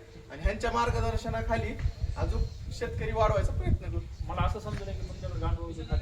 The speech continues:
Speaker 1: हो.
Speaker 2: भेटतंय म्हणून.
Speaker 1: आणि विशेष म्हणजे माझ्याकडं बेड वापरून गांडूळ खत तयार केलेलं आहे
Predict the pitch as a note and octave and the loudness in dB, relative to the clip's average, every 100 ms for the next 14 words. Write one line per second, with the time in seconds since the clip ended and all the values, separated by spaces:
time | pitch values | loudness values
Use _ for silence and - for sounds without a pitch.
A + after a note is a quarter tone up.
0 | - - - - - - E3+ - C5 - | 0 -10 -10 -8 -4 0 0 0 -2 -2
1 | - - - - - A4+ A3+ A3+ A3+ A3+ | 0 0 0 -4 -4 -4 -4 -4 -4 -2
2 | G#3+ G#3+ G#3+ A3 A3 G#3+ G#3+ G#3+ G#3+ - | 0 2 2 2 2 4 4 2 -2 -6
3 | - - - G#3+ G#3+ G#3 G3+ G#3 G#3 G3+ | -10 -8 0 4 6 6 4 0 -4 2
4 | G#3 G3+ G3+ G3+ F#3+ - G3 F#3+ F#3 G3 | 2 4 0 -2 -4 0 0 2 2 4
5 | G3+ G3 G3+ G3 F3+ E3+ E3 | 4 4 2 0 2 4 4